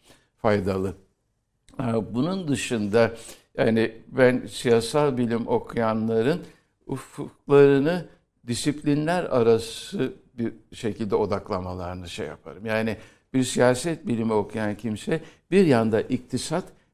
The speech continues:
bir yanda sosyoloji, bir yanda felsefeyle de aşina olur. Yani bu,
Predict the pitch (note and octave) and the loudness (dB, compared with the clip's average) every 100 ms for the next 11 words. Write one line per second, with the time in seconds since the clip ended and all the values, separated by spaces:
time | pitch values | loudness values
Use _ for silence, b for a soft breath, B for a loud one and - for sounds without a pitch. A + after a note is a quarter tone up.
0 | - F3 D#3+ B2 G#2 G2+ G2 F#2+ - - | -2 2 4 4 4 2 -2 -2 -4 -14
1 | - D3 D3+ F3 E3 E3+ D#3+ F#3 F#3 B | -2 -2 0 -2 0 0 0 -4 -4 B
2 | - F3+ C#3+ A#2+ C3 C#3+ A#2+ G#2+ - F#2+ | -2 2 4 4 2 0 0 0 -2 -4
3 | A2+ G2 G2 G#2+ G2+ F#2+ F2 - D#2 D#2+ | -2 -2 -2 -2 -2 -4 -6 -10 -12 -16
4 | D#2 - _ _ _ _ _ _ - C#3 | -18 -20 _ _ _ _ _ _ -20 -20
5 | _ _ _ _ _ - A2 B2 D3 | _ _ _ _ _ -2 0 0 -2